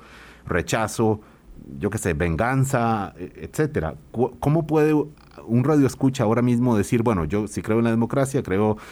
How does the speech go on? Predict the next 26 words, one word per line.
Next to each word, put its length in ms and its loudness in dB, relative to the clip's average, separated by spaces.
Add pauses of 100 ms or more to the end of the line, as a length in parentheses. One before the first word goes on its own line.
(240)
en 160 2
la, 180 2
el 120 -2
sistema 340 -2
electoral, 540 0
que 60 -8
está 180 -6
muy 120 -2
enredado, 440 2
muy 120 0
confuso, 640 2 (560)
creo 480 2
en 60 2
los 120 -2
partidos 360 0
políticos, 480 2
aunque 200 -2
opino 300 0
mal 180 2
de 140 4
ellos, 220 2
pero 160 -6
bueno, 220 -2
tienen 240 -2
que 80 0
existir, 500 2